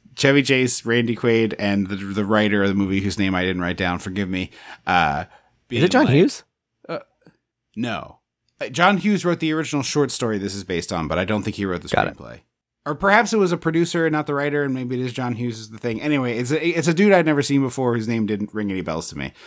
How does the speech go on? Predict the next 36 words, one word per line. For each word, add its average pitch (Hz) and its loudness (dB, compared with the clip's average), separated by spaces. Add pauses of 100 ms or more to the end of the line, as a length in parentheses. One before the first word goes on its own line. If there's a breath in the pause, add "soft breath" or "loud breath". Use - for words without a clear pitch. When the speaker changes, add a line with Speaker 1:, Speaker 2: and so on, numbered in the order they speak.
(280 loud breath)
Speaker 1:
who's 117 -2
probably 107 2
produced, 101 -2
like, 95 -2
six - -6
movies 98 -4
that 95 -8
I 87 -4
love, 87 -8
but 87 -6
I 82 -2
don't 80 -8
really - 6
Speaker 2:
<laughs> - 8
Speaker 1:
know. - -12 (500 loud breath)
But 135 2 (360)
it's 135 -2
like, 113 -2 (800)
they, 117 -2 (140)
it's 123 -2
the 139 2
three 160 -2
of 151 0
them 147 -2
being 131 -4
like, 123 -6
"Oh, 269 4
welcome 220 4
to 233 -2
the 226 2
D 254 0
V 262 0
D. 302 4 (100)
You 131 -4
found 254 4
us. - -8